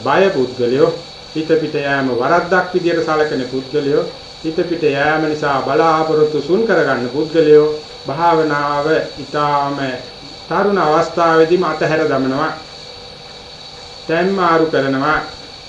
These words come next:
ගුරුවරු මාරු කරනවා, ක්‍රම මාරු කරනවා. මොකද මගේ හිත පිට යනවා. ඒ නිසා භාවනාව හරි-, හරියන්නේ නෑ. භාවනාව මට මේ ක්‍රමේ වැරදි වෙන්න ඇති කියලා විවිධාකාර සැක උපදවා ගනිමින්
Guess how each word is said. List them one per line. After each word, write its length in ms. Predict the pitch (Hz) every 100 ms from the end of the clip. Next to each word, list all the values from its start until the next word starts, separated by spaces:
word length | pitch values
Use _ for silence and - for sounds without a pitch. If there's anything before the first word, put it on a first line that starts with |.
| - - 131
ගුරුවරු 500 | 147 170 175 180 196
මාරු 340 | 170 170 160
කරනවා, 520 | 160 139 139 135 151 156 - - - - -
ක්‍රම 280 | 151 170 202
මාරු 340 | 196 170 165 156
කරනවා. 520 | 147 135 135 160 - - - - -
මොකද 340 | 143 151 131 135 180 185 - - - - - - -
මගේ 300 | 151 175 175
හිත 180 | 185
පිට 260 | 220 220 208
යනවා. 600 | 196 175 165 156 151 147
ඒ 100 | 156
නිසා 280 | 175 175 175
භාවනාව 580 | 165 170 175 175 165 165
හරි-, 220 | 147 156
හරියන්නේ 520 | 160 165 202 196 185
නෑ. 240 | 180 170 160
භාවනාව 540 | 156 156 165 160 160
මට 240 | 156 156 156 151 147 - -
මේ 200 | 156 180
ක්‍රමේ 320 | 190 185 180 165
වැරදි 400 | 160 190 196 185
වෙන්න 220 | 185 170
ඇති 380 | 165 170 165 160
කියලා 280 | 165 196
විවිධාකාර 640 | 165 160 170 175 170 160 156
සැක 240 | 147 160 196
උපදවා 480 | 208 185 151 139 123
ගනිමින් 440 | 135 180 196